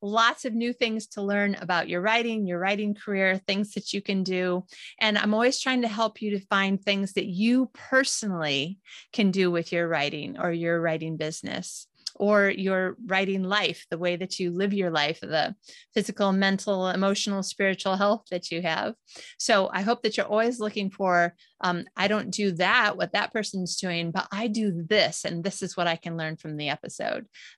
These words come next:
That's what I want to give to you in every episode.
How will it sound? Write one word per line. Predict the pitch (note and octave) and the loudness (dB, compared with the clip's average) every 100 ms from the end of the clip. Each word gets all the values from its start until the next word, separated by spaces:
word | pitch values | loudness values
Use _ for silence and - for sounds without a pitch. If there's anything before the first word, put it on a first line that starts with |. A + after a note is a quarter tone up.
| - | 0
That's | G#3 G#3+ | 0 2
what | A3 | 0
I | G3 | 2
want | F#3+ F#3+ G3 - - | 2 0 0 -2 -6
to | G3+ F3 E3 | -2 0 0
give | E3 C4 B3+ | 0 0 0
to | B3+ | -2
you | A#3+ A#3 | 0 0
in | G3 | 2
every | G3 F#3+ F#3+ | 0 0 -2
episode. | G#3 G#3 - G#3+ G3+ G3 | -2 -4 -2 0 2 0